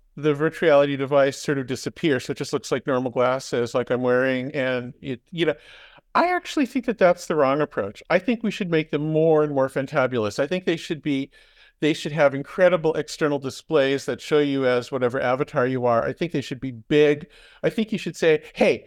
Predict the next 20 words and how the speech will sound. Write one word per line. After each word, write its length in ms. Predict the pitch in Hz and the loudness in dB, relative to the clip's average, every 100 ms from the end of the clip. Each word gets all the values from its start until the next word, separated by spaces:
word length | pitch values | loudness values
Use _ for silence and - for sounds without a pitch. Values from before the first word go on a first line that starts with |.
| - | -6
I 80 | - | 0
want 220 | 196 214 | 2 2
the 80 | 214 | 0
world 260 | 160 151 151 | 4 4 4
to 100 | 160 | 0
know 120 | 147 | 0
I'm 160 | 135 147 | 2 0
wearing 240 | 139 139 | -2 -2
this 160 | 123 - | -6 -10
big 340 | - 143 135 | -2 0 0
thing 200 | - 131 | 0 0
on 160 | 120 117 | 0 -2
my 160 | 117 | -2
head 400 | 113 139 123 110 | -2 2 2 2
and 100 | 113 | -2
it's 180 | 117 - | -6 -8
cool." 500 | - - 147 104 104 _ _ _ - - | -8 2 2 2 -4 _ _ _ -14 -8
It's 140 | - | -6
kinda 220 | - 226 | 0 4
like 240 | 214 185 | 4 2